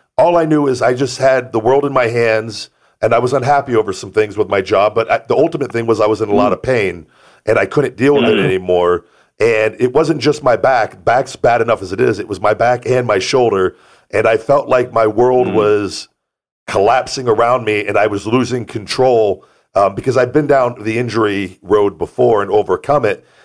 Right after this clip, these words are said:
Speaker 1: And, and so mentally, I, I felt like I could overcome anything, but this was, I've not experienced anything ever like this, and I don't know how I found you. I just remember searching for stuff, and I came across you, or somebody said to,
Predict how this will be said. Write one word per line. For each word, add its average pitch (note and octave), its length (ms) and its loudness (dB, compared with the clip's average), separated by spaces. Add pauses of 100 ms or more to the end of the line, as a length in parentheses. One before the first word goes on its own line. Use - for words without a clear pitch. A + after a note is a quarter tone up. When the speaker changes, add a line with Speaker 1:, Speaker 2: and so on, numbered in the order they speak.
(140)
Speaker 1:
And, A2 240 0
and A2+ 160 -2
so A#2 100 -4
mentally, D3 540 0
I, A2+ 180 0
I A2+ 200 0 (480)
felt C#3+ 200 0
like B2+ 120 2
I A#2 80 2
could A#2 120 -2
overcome A2 380 0
anything, B2 300 -2
but F#2+ 180 -6
this D#3 240 -2
was, C3 340 0 (360)
I've A#2 160 2
not B2+ 160 2
experienced A#2+ 520 -2
anything G2 320 -2
ever F2+ 220 0
like A#2 220 0
this, G2+ 240 -4
and F2 200 -6 (520)
I A#2 160 2
don't C3+ 280 0
know D3+ 140 2
how C3+ 400 0
I B2+ 140 2
found B2 420 0
you. A#2+ 160 -2
I A#2 100 2
just - 220 -6
remember B2+ 280 0
searching A2 800 -4 (340)
for A#2+ 180 0
stuff, A#2+ 400 0
and A#2+ 100 2
I A2 100 2
came C3+ 280 -2
across B2+ 520 0
you, D3 300 2
or G2 120 0
somebody D3+ 540 0 (260)
said C#3 280 0
to, F#3 140 -4